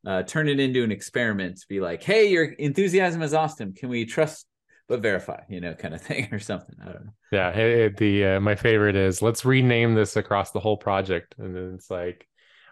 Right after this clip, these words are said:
Speaker 2: "Oh, it broke. How did it, how could it possibly broke the automated tools? Oh, the function name was using a string to access the function re-, by reflection."
Speaker 1: Yeah. Yeah,
Speaker 2: It's
Speaker 1: yeah, yeah,
Speaker 2: <laughs>
Speaker 1: yeah.
Speaker 2: and then all of a sudden you're
Speaker 1: <laughs>
Speaker 2: doomed.
Speaker 1: Yeah,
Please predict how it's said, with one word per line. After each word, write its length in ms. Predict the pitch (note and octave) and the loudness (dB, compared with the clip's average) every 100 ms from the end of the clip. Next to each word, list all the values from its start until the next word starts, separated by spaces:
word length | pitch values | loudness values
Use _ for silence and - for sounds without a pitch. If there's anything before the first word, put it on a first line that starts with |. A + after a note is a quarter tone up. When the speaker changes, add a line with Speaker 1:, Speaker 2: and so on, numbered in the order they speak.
| E3+ | 2
Speaker 2:
"Oh, 200 | E3+ D3 | 6 6
it 120 | A#2+ | 6
broke. 320 | F3 D#3 A#2 | 6 8 6
How 200 | G#2 C#3 | 4 2
did 140 | C#3 C3 | 4 4
it, 260 | B2 A#2 | 4 2
how 160 | B2+ C#3+ | 2 2
could 140 | D3+ | 2
it 120 | C3 | 2
possibly 460 | A2+ C#3+ C#3+ C#3 A#2+ | 2 2 2 2 2
broke 240 | A2 A#2+ G#2+ | 4 2 4
the 60 | |
automated 420 | A2 A#2 A2+ G#2+ | 2 4 4 2
tools? 320 | G#2 A2+ G2+ - | 2 2 2 0
Oh, 480 | D#3+ E3 D#3 C#3 A#2+ | 2 4 6 6 6
the 320 | G#2+ G2+ G2 | 6 6 4
function 420 | - B2+ C3 B2+ A#2 | 0 0 0 0 0
name 300 | A2+ A2 G#2+ | 2 0 0
was 240 | G2 G2 G2 | -2 -4 -4
using 640 | G#2 A2+ G#2 G2 G2 F#2 | 0 2 2 2 0 -2
a 80 | F#2 | -4
string 500 | - - D3 C3 B2+ | -4 2 4 4 2
to 380 | - G2+ F#2+ F#2 - | 2 2 2 0 -4
access 520 | A#1 G#2+ - A2 - | -4 -4 -2 -4 -2
the 120 | G2 | -6
function 480 | - G2+ F#2+ G#2 F#2+ | -2 -2 0 -2 0
re-, 100 | F2+ | -2
by 160 | F#2 F#2 | 0 0
reflection." 640 | F2+ - - - - A2 - - | -2 -4 -8 -8 -12 -14 -16 -2
Speaker 1:
Yeah. 340 | C#3+ D3 - - | 2 2 0 -6
Yeah, 140 | A2 A2+ | 2 4
Speaker 2:
It's 80 | A2 | 6
Speaker 1:
yeah, 80 | |
yeah, 260 | C#3 - C#3+ | 6 6 4
Speaker 2:
<laughs> 60 | G2 | 6
Speaker 1:
yeah. 120 | F#3+ G#3 | 6 6
Speaker 2:
and 80 | |
then 160 | G3 F#3 | 6 6
all 160 | E3+ F3 | 6 6
of 60 | |
a 80 | E3+ | 6
sudden 180 | F3 E3+ | 6 6
you're 100 | F#3 | 6
Speaker 1:
<laughs> 120 | F#3 | 6
Speaker 2:
doomed. 300 | A3+ C3+ A2 | 6 6 2
Speaker 1:
Yeah, 240 | A#2 A#2 | -2 -4